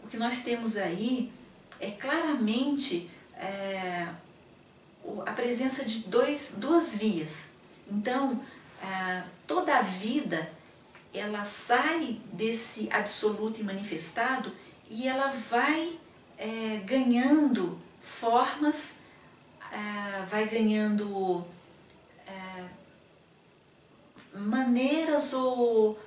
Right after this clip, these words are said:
ou condições de manifestação nessa, nisso que foi criado. Então, primeiro tudo é criado, o ambiente é preparado e depois vem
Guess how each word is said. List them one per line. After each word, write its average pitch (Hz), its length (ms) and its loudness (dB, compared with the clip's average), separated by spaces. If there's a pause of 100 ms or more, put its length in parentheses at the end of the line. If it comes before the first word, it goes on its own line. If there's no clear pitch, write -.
ou 233 140 0
condições 285 880 4
de 254 160 0
manifestação 269 1080 2 (260)
nessa, 240 760 0
nisso 269 400 4
que 285 100 -4
foi 269 180 0
criado. 180 500 -2
Então, 233 320 2 (560)
primeiro 277 520 2
tudo 320 260 2
é - 40 4
criado, 196 680 0
o 226 80 2
ambiente 233 540 0
é 269 40 0
preparado 247 800 -2
e 247 120 -4
depois 269 680 0
vem 240 380 2